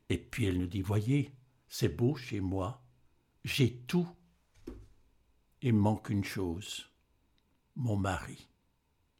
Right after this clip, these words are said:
il l'avait quitté pour une autre femme. » Là, euh, <laughs> vous, vous avez un espèce de hoquet. Ouais. Donc, même dans, dans une abondance, euh, dans une richesse matérielle,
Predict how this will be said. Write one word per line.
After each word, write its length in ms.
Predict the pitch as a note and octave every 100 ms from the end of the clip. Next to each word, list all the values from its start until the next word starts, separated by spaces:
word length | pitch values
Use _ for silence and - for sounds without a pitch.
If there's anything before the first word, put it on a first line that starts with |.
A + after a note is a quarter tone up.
| -
il 160 | G#2+
l'avait 240 | F#2+ F#2+ E2+
quitté 380 | - - - -
pour 200 | - F#2
une 120 | E2+
autre 240 | F2 -
femme. » 340 | E2+ - - C#3+ - _ _ _ _ _ _ _ _ -
Là, 320 | C#3 D3 - - - -
euh, 80 | - - - F4+ F#4 - - - -
<laughs> 0 |
vous, 520 | C3+ A#2+ A#2 B2+ G#2+ - - - A2 G#2+ A#2 -
vous 360 | C3+ A2+ G2
avez 160 | G#2+ G2+
un 160 | F#2+ G2+
espèce 440 | F#2+ - A#2+ F#2
de 120 | G2
hoquet. 380 | F2+ F#2+ - A#2 - _ _ _ _ _ _ _ _ _ -
Ouais. 60 | - _ - -
Donc, 360 | B2+ C3+ -
même 480 | A#2 G2+ B2 D#3+ C3
dans, 400 | A#2+ G#2+ G2 G2 - - - -
dans 100 | G2
une 240 | A2+ G#2+
abondance, 960 | B2 A#2+ B2 A2 B2+ A#2+ A2 - - G#2+
euh, 280 | F2 E2+ F2 - _ _ _ _ _ _ _ _ - - _ - G#2
dans 120 | G#2+
une 240 | A#2+ G2
richesse 760 | E2+ A#2 - - C3+ G#2+ - -
matérielle, 880 | G2+ - A#2 G2+ F2+ F#2+ G#2 G#2+